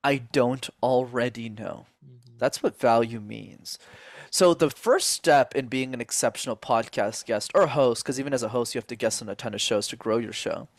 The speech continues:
Speaker 1: The first piece is really taking the time to study other people who are talking the same book as you.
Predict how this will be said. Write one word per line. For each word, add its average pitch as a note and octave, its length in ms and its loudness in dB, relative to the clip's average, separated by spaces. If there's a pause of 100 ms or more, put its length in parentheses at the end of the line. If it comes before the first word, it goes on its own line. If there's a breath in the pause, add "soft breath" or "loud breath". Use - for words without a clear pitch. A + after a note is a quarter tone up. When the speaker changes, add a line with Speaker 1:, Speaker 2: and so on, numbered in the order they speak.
(560 loud breath)
Speaker 1:
The D3 100 4
first - 720 2
piece - 640 -8 (300 loud breath)
is C#3+ 180 2
really C#3 460 4
taking C#3+ 380 -2
the B2 80 -2
time A#2 440 -6 (240 soft breath)
to - 140 0
study A#2+ 840 2 (640 soft breath)
other D#3+ 460 6
people C3 540 -2
who - 140 -8
are B2 120 2
talking B2+ 500 0
the A#2 60 -6
same A#2 320 -6
book G#2 260 -2
as G#2 160 -8
you. G#2 180 -8